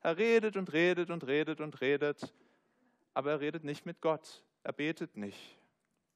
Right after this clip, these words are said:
Jakob arbeitet fleißig im Haus seines Onkels Laban. So fleißig, dass der Onkel nach einem Monat sagt: "Also den, so eine gute Arbeitskraft, die will ich mir gern l-, länger halten, die will ich gern binden.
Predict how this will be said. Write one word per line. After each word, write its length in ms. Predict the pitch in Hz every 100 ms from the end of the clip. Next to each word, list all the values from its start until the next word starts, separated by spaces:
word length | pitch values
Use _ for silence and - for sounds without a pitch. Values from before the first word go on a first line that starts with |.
| _ _ _ _ _ _ _ _ - - _ _
Jakob 420 | 151 180 214 196 -
arbeitet 800 | 165 220 214 202 190 185 - - _
fleißig 640 | - 156 185 208 202 180
im 180 | 175 160
Haus 340 | 156 170 185 - 208
seines 460 | 156 160 156 143 147
Onkels 420 | 147 143 123 -
Laban. 580 | 117 113 104 104 101 110 _ _ _ _ _ _ - _
So 180 | - 185
fleißig, 460 | 180 196 220 208
dass 180 | 196 175
der 140 | 180 156
Onkel 420 | 208 202 190 175
nach 220 | 160 165
einem 140 | 170 165
Monat 340 | 190 190 165
sagt: 300 | 180 175 -
"Also 180 | 151 143
den, 460 | 131 170 214 220 - - - -
so 220 | - 175
eine 160 | 226
gute 280 | 220 233 208
Arbeitskraft, 960 | 185 202 208 - - 185 185 - - - _ _ _ 160
die 120 | 165
will 120 | 202
ich 100 | 202
mir 140 | 196
gern 500 | 185 180 170 165 156
l-, 140 | 156 143
länger 440 | 139 175 208 185
halten, 360 | 147 131 127 127
die 120 | 139
will 100 | 185
ich 120 | 185
gern 220 | - 170
binden. 560 | 160 190 202 - 131